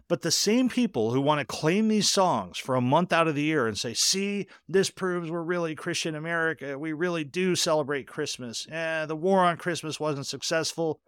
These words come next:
In fact, we'll turn it on its head and show that we're really a Christian nation after all."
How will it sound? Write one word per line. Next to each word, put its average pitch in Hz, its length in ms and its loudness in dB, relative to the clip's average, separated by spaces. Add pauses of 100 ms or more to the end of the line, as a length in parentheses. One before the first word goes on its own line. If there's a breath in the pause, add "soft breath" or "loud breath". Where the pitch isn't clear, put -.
(140)
In 139 100 -6
fact, 156 320 -2
we'll 123 120 -12
turn 208 280 4
it 196 60 8
on 175 160 6
its 151 140 -2
head 147 220 2
and 139 80 -4
show 147 180 0
that 135 80 -4
we're 131 140 -4
really 151 280 -2
a 139 60 -4
Christian 135 380 -6
nation 131 300 -8
after 156 340 -2
all." 123 200 2